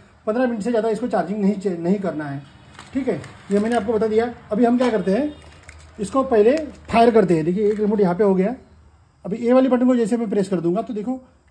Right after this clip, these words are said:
ये lamp लग गए, मतलब pyro fire हो जाएंगे। और B वाली button को जैसे press कर दूंगा तो दोनों मशीन एक साथ घूमेंगी।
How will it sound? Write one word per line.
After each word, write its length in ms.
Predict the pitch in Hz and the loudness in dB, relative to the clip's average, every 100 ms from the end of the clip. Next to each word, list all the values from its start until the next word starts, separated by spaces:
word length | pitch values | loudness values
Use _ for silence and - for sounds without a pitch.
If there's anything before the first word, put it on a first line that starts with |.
| - | -6
ये 320 | 196 214 220 - | -2 -2 -4 -4
lamp 300 | 196 220 214 | -2 0 -2
लग 120 | 196 | 0
गए, 120 | 190 | 0
मतलब 240 | 247 247 - | 0 -2 -2
pyro 280 | 190 202 | -2 -2
fire 220 | 240 220 180 | -2 -2 -2
हो 60 | |
जाएंगे। 360 | 160 156 151 147 - - - | -2 -2 -2 -4 -10 -14 -4
और 100 | 185 | -2
B 120 | 170 | 2
वाली 160 | 269 277 | 4 4
button 200 | 247 240 | 0 0
को 80 | 240 | -2
जैसे 200 | 226 226 | -2 -4
press 200 | 247 233 | -6 -8
कर 100 | 233 | -6
दूंगा 220 | 220 214 247 | -6 -4 -4
तो 100 | 262 | 0
दोनों 260 | 196 240 | 2 2
मशीन 200 | 277 208 | 2 -2
एक 80 | 202 | -2
साथ 100 | 214 | -2
घूमेंगी। 360 | 180 170 160 147 | -2 0 0 -4